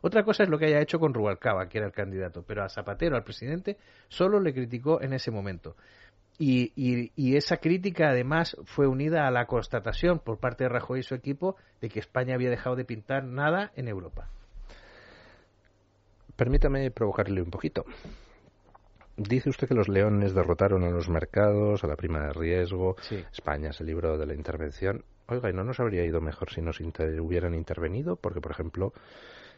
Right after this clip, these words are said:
Speaker 2: en, eh, algún otro país, en Grecia, una de las cosas que se impusieron fue una reducción a la tercera parte del número de ayuntamientos.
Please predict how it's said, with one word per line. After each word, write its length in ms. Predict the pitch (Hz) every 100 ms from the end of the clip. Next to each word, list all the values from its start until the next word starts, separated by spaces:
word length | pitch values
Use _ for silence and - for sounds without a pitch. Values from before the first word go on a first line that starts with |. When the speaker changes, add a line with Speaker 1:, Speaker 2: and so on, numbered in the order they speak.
| _
Speaker 2:
en, 400 | - 90 87 82
eh, 240 | 80 78 76
algún 260 | 71 78
otro 140 | 80 -
país, 440 | 101 190 - - - - - - - - -
en 140 | 78
Grecia, 460 | 82 90 - 117 - -
una 160 | 90 82
de 60 |
las 120 | 82
cosas 200 | - 95
que 100 | 87
se 100 | 101
impusieron 560 | 95 92 92 104 107 110
fue 160 | - 104
una 160 | 110
reducción 560 | 92 80 80 - 104 113
a 40 |
la 100 | 107
tercera 360 | 85 - 104 95
parte 460 | 95 - - 98 -
del 240 | 95 85 87
número 240 | 101 95
de 60 | 80
ayuntamientos. 680 | 78 73 80 107 170 87